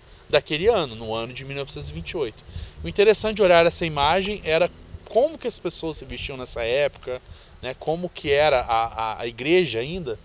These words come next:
né? Ela ainda não tinha, né? Era todo o tijolo à vista, não tinha ainda essa, essa forma como ela é. A forma como ela é nos apresentada hoje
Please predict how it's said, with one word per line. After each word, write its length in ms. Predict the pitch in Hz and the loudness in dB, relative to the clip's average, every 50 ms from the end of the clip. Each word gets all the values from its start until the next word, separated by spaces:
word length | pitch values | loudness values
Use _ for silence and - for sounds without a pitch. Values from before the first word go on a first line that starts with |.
| - - - - - - - - - | -20 -20 -20 -20 -20 -20 -20 -20 -18
né? 160 | 123 131 135 - 131 | -16 -16 -16 -12 -10
Ela 140 | 127 131 | -8 -8
ainda 200 | 135 147 147 160 | -8 -8 -6 -6
não 200 | 160 160 175 180 | -6 -6 -8 -10
tinha, 460 | 175 - - - 180 180 185 165 139 127 | -10 -12 -12 -10 -10 -8 -6 -6 -6 -6
né? 220 | 135 139 156 165 - - - | -6 -8 -10 -10 -10 -12 -10
Era 180 | 120 117 120 117 - - | -8 -8 -8 -8 -8 -8
todo 240 | - 143 151 156 175 | -6 -6 -6 -4 -6
o 40 | 170 | -6
tijolo 400 | - - - 156 156 165 175 185 | -6 -6 -6 -4 -2 2 4 4
à 60 | 190 | 4
vista, 420 | 175 - 151 160 - - - 113 | 2 0 -6 -10 -8 -6 -6 -6
não 140 | 104 110 127 | -6 -6 -8
tinha 300 | - - - 151 160 151 | -8 -10 -8 -8 -8 -8
ainda 320 | 131 127 131 127 120 107 - - - - - - - - - - | -8 -8 -6 -4 -6 -6 -6 -8 -12 -12 -12 -12 -12 -10 -10 -8
essa, 560 | - 117 117 - - 135 117 107 101 92 92 - - - - - - - - - - - - - - - - - - - - | -8 -8 -6 -4 -2 -2 0 0 0 -2 -4 -8 -12 -14 -14 -14 -14 -14 -14 -14 -14 -14 -12 -12 -12 -10 -4 -4 -4 -2 -2
essa 240 | 143 135 - - 151 | -4 -6 -4 -6 -6
forma 420 | - - 165 165 170 165 156 143 | -2 4 6 6 6 6 4 -2
como 260 | - - 143 135 131 | -4 -4 -6 -2 2
ela 100 | 131 127 | 2 4
é. 280 | 120 104 98 90 95 - | 4 2 0 -2 -6 -4
A 160 | - 113 113 107 | 0 0 0 0
forma 400 | - - 160 170 202 208 208 185 | 2 4 6 6 6 6 2 -2
como 300 | - 180 170 160 147 139 131 127 127 - | -2 -2 -4 -2 -2 -2 -2 -2 -2 0
ela 300 | - 135 135 135 131 131 | 2 4 4 6 6 6
é 180 | 139 151 165 165 | 6 6 6 4
nos 180 | 147 127 117 | 2 0 -4
apresentada 600 | 135 - 135 123 123 131 123 - 139 127 127 127 127 | -2 -2 -2 -2 -2 -2 -2 2 2 2 2 2 0
hoje 460 | 131 147 165 185 208 196 190 226 | 0 0 -2 -2 -2 -4 -6 -10